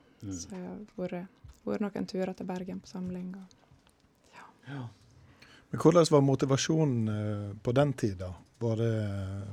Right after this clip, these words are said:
Speaker 3: på en måte landslaget som blinket i det fjerne, eller, eh, tenkte du noe på det da?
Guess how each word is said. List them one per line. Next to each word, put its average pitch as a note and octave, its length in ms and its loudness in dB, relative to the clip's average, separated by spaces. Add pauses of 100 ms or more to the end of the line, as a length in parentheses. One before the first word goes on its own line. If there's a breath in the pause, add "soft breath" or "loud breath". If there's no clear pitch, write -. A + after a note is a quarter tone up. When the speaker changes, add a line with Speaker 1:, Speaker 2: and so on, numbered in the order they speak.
Speaker 3:
på A2+ 100 -4
en A2 60 0
måte A2 220 2
landslaget G2+ 680 4
som G2+ 220 -2 (100)
blinket G#2+ 380 2
i - 20 4
det A2 140 2
fjerne, A2+ 400 2
eller, G2 320 -2
eh, F2+ 140 -10 (1300 soft breath)
tenkte A#2+ 300 6
du F3 80 4
noe D#3 160 6
på D#3 300 2
det A#2 100 2
da? F#2 140 -6